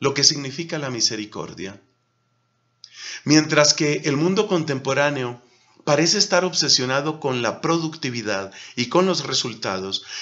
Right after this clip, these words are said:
y por eso quiere tener un control absoluto de todos los recursos, las personas, los planes, los imprevistos y, por supuesto, el tiempo. Mientras que el mundo en el que estamos tiene esa obsesión con el tiempo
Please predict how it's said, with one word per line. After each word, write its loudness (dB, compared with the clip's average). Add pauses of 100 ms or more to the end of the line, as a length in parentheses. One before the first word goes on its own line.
y 0
por 6
eso 4
quiere 4
tener 0
un 0
control 2
absoluto 0 (240)
de 4
todos 6
los -2
recursos, -4 (180)
las 4
personas, -2 (200)
los 4
planes, 0 (180)
los 8
imprevistos 0
y, -2
por 4
supuesto, 0
el -2
tiempo. -4 (380)
Mientras 4
que 2
el 2
mundo 0
en 0
el -2
que -4
estamos 0
tiene 0
esa 2
obsesión 0
con -6
el -6
tiempo -6